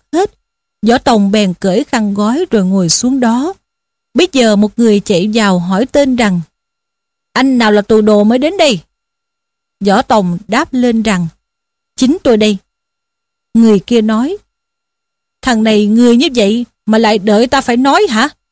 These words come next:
Mày là một hảo hán đánh hổ ở núi Cảnh Dương để làm qua chức đô đầu, tưởng là hiểu việc thì phải.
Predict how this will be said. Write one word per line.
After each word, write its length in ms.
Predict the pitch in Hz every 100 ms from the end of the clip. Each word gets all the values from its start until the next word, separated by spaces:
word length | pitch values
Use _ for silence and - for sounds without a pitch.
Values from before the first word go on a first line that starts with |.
| _ _ _
Mày 180 | 220 247
là 100 | 254
một 220 | 233 226
hảo 180 | 208 214
hán 180 | 262 330 427
đánh 180 | 320 440
hổ 220 | 277 196
ở 120 | 220 240
núi 180 | 320 381
Cảnh 260 | 208 226 294
Dương 300 | 269 294 247 - _
để 120 | 190 247
làm 280 | 254 190 180
qua 140 | 226
chức 200 | 220 381 -
đô 240 | 226 247 226
đầu, 320 | 208 185 160 _ _ _ _
tưởng 240 | 226 277 480
là 80 | 240
hiểu 360 | 160 196 220 330
việc 220 | 233 214 -
thì 120 | 208
phải. 420 | 170 185 180 330